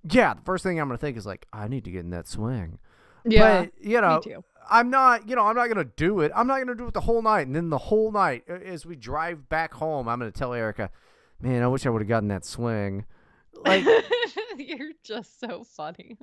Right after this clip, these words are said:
Speaker 2: Oh my
Speaker 1: That's
Speaker 2: goodness.
Speaker 1: th-, no, that's
Speaker 2: That's
Speaker 1: how it would go.
Speaker 2: adorable.
Speaker 1: That's literally how it would go down. Ask Erica. She would be like, "Yeah, he wouldn't sit in the swing." And then he would talk about it all night about how he wished he got in the swing.
Speaker 2: Next time, you should just get in the swing. You're
Speaker 1: I'm
Speaker 2: not
Speaker 1: not going to swing places.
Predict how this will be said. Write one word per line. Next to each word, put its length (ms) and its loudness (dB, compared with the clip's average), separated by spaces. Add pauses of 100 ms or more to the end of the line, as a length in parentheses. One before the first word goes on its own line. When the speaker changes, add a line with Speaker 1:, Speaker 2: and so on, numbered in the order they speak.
Speaker 2:
Oh 80 -12
my 120 -6
Speaker 1:
That's 520 0
Speaker 2:
goodness. 240 -6
Speaker 1:
th-, 80 -12
no, 160 2
that's 220 0
Speaker 2:
That's 100 -4
Speaker 1:
how 300 8
it 160 4
would 0 -
go. 100 2
Speaker 2:
adorable. 320 -2
Speaker 1:
That's 240 2
literally 500 -2
how 180 6
it 60 -4
would 100 -10
go 140 6
down. 300 6
Ask 260 2
Erica. 400 4
She 140 -6
would 140 -6
be 80 0
like, 160 -4
"Yeah, 220 4
he 100 -4
wouldn't 240 -8
sit 140 -4
in 60 -18
the 60 -12
swing." 380 -4 (240)
And 100 -4
then 120 -2
he 80 -4
would 140 -10
talk 240 2
about 180 -4
it 100 -2
all 240 4
night 240 6
about 160 -4
how 80 2
he 60 -2
wished 240 -10
he 60 -8
got 200 4
in 60 -12
the 40 -10
swing. 400 -8 (680)
Speaker 2:
Next 320 -6
time, 420 -4
you 160 -8
should 180 -10
just 200 -8
get 180 0
in 60 -6
the 80 -4
swing. 500 -10
You're 120 -2
Speaker 1:
I'm 60 0
Speaker 2:
not 200 6
Speaker 1:
not 80 -2
going 300 2
to 80 -8
swing 360 -4
places. 720 -2